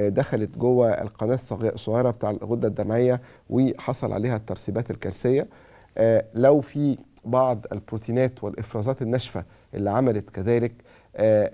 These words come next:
آه، بعض البكتيريا والفطريات، بالتحليل نلاقي البكتيريا ونلاقي الفطريات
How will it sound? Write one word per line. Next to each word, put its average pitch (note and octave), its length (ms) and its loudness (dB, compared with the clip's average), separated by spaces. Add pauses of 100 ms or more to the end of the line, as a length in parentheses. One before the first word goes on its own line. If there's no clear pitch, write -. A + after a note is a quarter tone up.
آه، G#2+ 300 2
بعض C3 460 2
البكتيريا A2 720 -2 (100)
والفطريات، A#2+ 720 0 (380)
بالتحليل A#2 580 0 (280)
نلاقي B2 180 4
البكتيريا A2+ 520 0
ونلاقي A2 220 0
الفطريات A2 500 -2